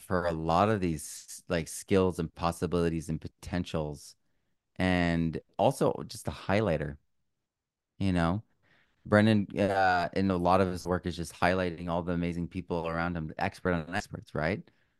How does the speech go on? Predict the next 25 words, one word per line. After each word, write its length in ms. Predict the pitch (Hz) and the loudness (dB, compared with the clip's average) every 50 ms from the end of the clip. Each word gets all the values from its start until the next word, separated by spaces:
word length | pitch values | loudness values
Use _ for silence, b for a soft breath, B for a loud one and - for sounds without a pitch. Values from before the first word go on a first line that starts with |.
| _ _ _ _ _ _ _ _ _ _ _ - | _ _ _ _ _ _ _ _ _ _ _ 0
And 140 | 113 117 104 | 2 2 2
so 260 | - - 113 107 104 | 4 6 6 6 6
that's 240 | 90 110 107 - - | 6 4 2 4 4
what 80 | 120 110 | 4 4
I'm 60 | 110 | 4
doing 300 | 107 107 104 107 98 92 - | 4 4 2 2 0 -2 -4
for 160 | - - 104 | 0 4 4
our 140 | 95 95 92 | 4 4 4
community. 580 | - - - - 101 113 131 127 95 82 71 - - | -2 -10 -8 -4 -2 0 0 0 -2 -4 -6 -4 -4
I'm 100 | 90 87 | -4 -4
just 140 | - - - - - - - - - | -4 -8 -14 -16 -18 -18 -8 -2 2
highlighting 500 | 101 104 107 104 101 95 104 98 98 95 | 4 6 8 8 8 8 6 4 2 0
the 100 | 92 87 | 0 -2
incredible 680 | 78 - - - - - 101 101 101 101 95 95 92 | -4 -6 -12 -16 -6 0 2 4 4 4 2 -2 -4
people 480 | - - - 104 92 - 98 90 - | -4 -6 -8 -8 -6 -4 -4 -4 -2
in 80 | 90 87 | -2 0
our 180 | 87 85 - - _ | -2 -2 -2 -6 _
community, 460 | - 104 101 98 92 92 90 87 85 | -4 0 0 2 2 0 0 -2 -4
bringing 580 | 80 - - 87 87 90 95 98 101 104 101 101 | -6 -6 -6 -4 -2 -2 0 0 0 0 0 0
them 160 | 101 98 95 | 0 0 -2
together, 580 | 90 - 95 80 87 82 80 82 80 78 78 - _ _ _ _ _ _ _ _ _ _ _ _ _ _ _ _ _ _ _ _ _ _ _ _ - | -2 -4 -4 -2 0 0 2 0 0 -2 -4 -6 _ _ _ _ _ _ _ _ _ _ _ _ _ _ _ _ _ _ _ _ _ _ _ _ -6
asking 360 | - 98 98 - - 104 101 | -4 -4 -4 -4 -2 -2 0
them 140 | 101 101 98 | 0 0 0
some 140 | - 92 82 | -2 -4 -4
questions, 720 | - 90 82 80 - - - - - 113 - - - | -2 -2 -2 -2 -4 -8 -10 -10 -8 -8 -10 -12 -14